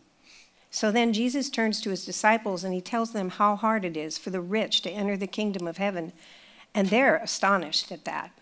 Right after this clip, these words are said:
because they believed that God's favor rested on the rich and their wealth was evidence of that. We think that way too sometimes, don't we? At this point, I think the disciples are thinking, "Jesus seems a little confused.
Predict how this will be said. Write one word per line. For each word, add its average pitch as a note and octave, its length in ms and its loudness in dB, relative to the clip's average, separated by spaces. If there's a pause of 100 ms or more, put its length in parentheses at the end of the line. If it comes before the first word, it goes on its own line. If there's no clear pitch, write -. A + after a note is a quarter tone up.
(440)
because A3 240 -2
they A#3+ 220 4
believed G3+ 500 -2
that F#3+ 180 -2
God's G#3 360 2
favor A#3 340 -2
rested G3 420 0
on G3 160 2
the G3+ 100 -2
rich F#3+ 460 -4 (400)
and G3 180 2
their F#3+ 180 4
wealth F3+ 400 2
was F#3+ 160 -4
evidence G3+ 520 -2
of E3 200 -10
that. D3 280 -4 (880)
We C#4+ 120 0
think A#3 260 -4
that F#3 180 -8
way G#3+ 140 -4
too C#4 240 -6
sometimes, E3 560 -10
don't G3+ 220 -8
we? D#3 160 -14 (1500)
At F#3+ 180 -2
this C#4+ 180 0
point, G3 400 -2 (100)
I G#3 140 6
think B3+ 220 -6
the A#3+ 60 -6
disciples F#3+ 600 0
are A3+ 60 -4
thinking, F#3 600 -6 (800)
"Jesus F4+ 380 2
seems C#4 260 4
a F#3 60 0
little E3+ 240 0
confused. D#3 880 -6